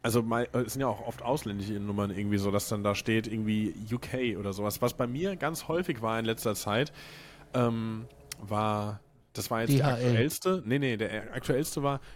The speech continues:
Speaker 1: „This is PayPal.“ Und dann solltest du da irgendwie irgendwas verifizieren, was ich natürlich nicht gemacht hab. Und vor ein paar Monaten gab's den,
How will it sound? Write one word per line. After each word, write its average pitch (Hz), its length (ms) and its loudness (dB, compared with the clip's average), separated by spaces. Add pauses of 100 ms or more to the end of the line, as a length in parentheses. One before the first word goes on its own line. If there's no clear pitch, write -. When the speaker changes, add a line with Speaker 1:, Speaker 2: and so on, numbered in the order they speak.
(140)
Speaker 1:
„This 151 220 0
is 196 120 -2
PayPal.“ - 760 -4 (360)
Und 117 200 -2
dann 127 300 0
solltest 117 400 -2
du 120 60 -8
da 113 120 4
irgendwie 120 420 2
irgendwas 113 280 2
verifizieren, 117 640 2
was 120 120 2
ich 110 40 -6
natürlich 107 260 0
nicht 120 140 -4
gemacht 113 380 -2
hab. 165 180 -4
Und 131 240 -2
vor 123 320 -2
ein 117 60 -8
paar 117 240 -2
Monaten 175 640 -2
gab's 139 420 0
den, 139 360 0